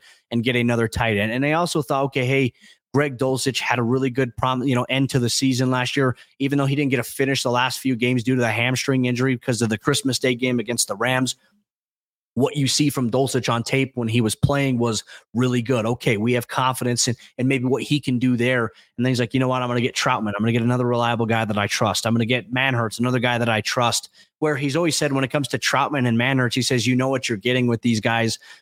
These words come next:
from a game planning standpoint. You don't have to worry." But that's not good enough if there's not a lot of production from that position in the passing game. So now I think with a full offseason now under Sean's belt, as they prepare for the first wave, second wave of free agency,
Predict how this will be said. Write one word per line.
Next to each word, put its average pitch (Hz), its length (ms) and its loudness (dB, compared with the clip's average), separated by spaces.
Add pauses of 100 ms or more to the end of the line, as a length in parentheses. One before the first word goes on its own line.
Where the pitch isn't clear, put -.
(140)
from 120 120 0
a 113 80 0
game 123 260 0
planning 117 300 0
standpoint. 113 400 0
You 113 60 -2
don't 120 100 0
have 120 160 0
to 113 100 -2
worry." 120 300 0
But 147 380 -4 (600)
that's 135 280 0
not 135 260 0
good 127 160 0
enough 131 300 0
if - 180 -4
there's 131 240 2
not 123 140 0
a 117 60 0
lot 117 200 2
of 117 80 -2
production 123 500 0
from 117 140 -2
that 117 180 0
position 113 440 2
in 117 80 2
the 113 100 0
passing 135 400 0
game. 95 220 -2
So 127 200 0
now 127 280 2
I 143 80 2
think 135 260 -2
with 123 140 -4
a 110 60 0
full 147 300 -2
offseason 123 600 0 (340)
now 143 240 2
under 156 240 0
Sean's 139 380 0
belt, 131 340 0
as 110 120 -4
they 139 100 2
prepare 135 400 -2
for - 120 -2
the 113 120 0
first 135 420 0 (160)
wave, 127 380 0
second 127 340 -2
wave 131 160 2
of 120 100 -2
free 127 240 0
agency, 127 560 0